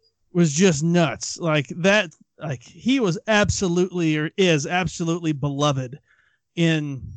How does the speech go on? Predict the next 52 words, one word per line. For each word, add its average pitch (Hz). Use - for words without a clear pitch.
in 165
Charlotte 147
by 139
that 143
franchise, 143
by 135
that 139
fan 139
base. 131
So, 135
um, 143
you 175
know, 131
hopefully 175
the 147
Panther 175
fans 160
won't 160
revolt 160
and 151
they'll 143
wish 170
him, 151
wish 180
him 175
well. 175
Um, 147
but, 165
you 151
know, 123
j-, 180
just 185
definitely 196
a 160
guy 160
that 147
was, 143
that 156
really 170
connected 156
with 147
the 139
city 147
and 139
with 139
the -
franchise 139
and 135
the 135
fan 139
base. 131
So, 131